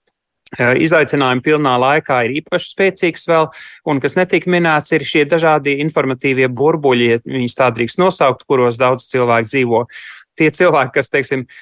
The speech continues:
daudz laika pavada sociālajos tīklos, tur TikTokā it sevišķi, eh, tagad arī Twitters pārņemts no radikāla populista un, un cilvēku, kur dažreiz jābrīnās par viņa prāta spējām, ģenialitāti vienā jomā, bet atkal tāda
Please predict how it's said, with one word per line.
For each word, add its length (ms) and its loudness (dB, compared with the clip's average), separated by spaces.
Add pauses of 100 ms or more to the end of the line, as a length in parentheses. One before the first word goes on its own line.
(120)
daudz 300 2
laika 340 0
pavada 320 -2
sociālajos 800 -2
tīklos, 480 -2
tur 80 -10
TikTokā 680 0
it 120 -2
sevišķi, 560 0 (240)
eh, 320 0
tagad 240 -2
arī 240 -2
Twitters 400 -2
pārņemts 540 0
no 200 2
radikāla 540 0
populista 720 -2
un, 220 0
un 120 -4
cilvēku, 480 0
kur 300 -2
dažreiz 460 0
jābrīnās 680 0
par 140 0
viņa 400 -2
prāta 320 0
spējām, 560 2 (320)
ģenialitāti 960 0
vienā 320 0
jomā, 420 0
bet 220 -2
atkal 640 0
tāda 640 0